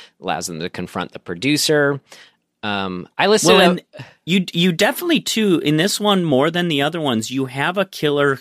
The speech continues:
Speaker 2: who is trying to lead the, lead the mystery.
Speaker 1: Yeah.
Speaker 2: So, like, the killer is, in this one, specifically leaving clues,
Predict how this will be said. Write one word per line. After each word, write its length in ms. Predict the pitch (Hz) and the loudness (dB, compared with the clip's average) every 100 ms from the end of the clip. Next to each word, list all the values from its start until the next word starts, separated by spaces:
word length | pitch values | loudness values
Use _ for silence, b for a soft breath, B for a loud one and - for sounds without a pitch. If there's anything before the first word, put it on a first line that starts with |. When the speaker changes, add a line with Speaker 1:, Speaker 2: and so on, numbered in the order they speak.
| - | -6
Speaker 2:
who 160 | 131 - | -6 -2
is 220 | 110 110 | -4 -4
trying 840 | - - - 123 117 131 135 131 123 | -10 -12 -4 0 0 0 0 -2 -6
to 400 | - 107 101 104 b b b b b b b - | -4 0 -2 -4 b b b b b b b -2
lead 800 | 113 113 123 127 127 123 123 - _ _ _ _ _ _ _ _ | 0 4 4 4 4 4 2 -8 _ _ _ _ _ _ _ _
the, 680 | 113 107 120 110 104 101 92 _ | -14 -2 2 4 4 4 0 _
lead 520 | 117 113 123 135 139 117 | -8 -2 0 0 0 0
the 100 | 107 | 0
mystery. 680 | 110 110 - - - - _ _ _ | 2 0 -4 -6 -8 -10 _ _ _
Speaker 1:
Yeah. 320 | 113 107 90 | -2 0 0
Speaker 2:
So, 120 | 85 131 | 2 2
like, 140 | 127 | 2
the 80 | 127 | -2
killer 380 | - 202 240 175 | 0 2 4 4
is, 300 | 123 107 - | 2 0 -2
in 200 | 117 113 | -2 0
this 180 | 113 117 | 0 -2
one, 300 | 107 95 92 _ _ | -2 -2 -4 _ _
specifically 960 | - - 110 - - 185 165 143 123 101 | -8 -6 -4 -4 -2 -2 -2 -2 0 -2
leaving 840 | 101 104 147 160 147 131 131 127 | -2 0 2 2 2 2 2 2
clues, 800 | - - 151 139 98 80 76 - | 0 0 2 4 2 0 -6 -8